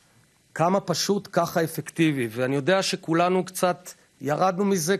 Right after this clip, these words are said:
ב-, בתקופת הדלתא, כי הכל היה טוב, אבל עכשיו צריך לשים אותה מחדש. דבר שלישי,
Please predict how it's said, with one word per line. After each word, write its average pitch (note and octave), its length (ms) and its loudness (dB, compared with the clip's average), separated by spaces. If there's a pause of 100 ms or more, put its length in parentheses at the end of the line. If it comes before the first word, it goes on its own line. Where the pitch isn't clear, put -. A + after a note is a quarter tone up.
ב-, D#3 220 0
בתקופת D3+ 600 -2
הדלתא, D#3+ 400 0
כי D#3+ 180 -6
הכל D#3+ 360 0 (380)
היה C#3+ 200 2
טוב, G3 400 0
אבל D3 260 0
עכשיו G3 360 0
צריך F#3 340 -6 (200)
לשים F#3 280 0
אותה F#3+ 180 2
מחדש. B2 680 -4 (920)
דבר D#3+ 260 2
שלישי, D#3 460 -2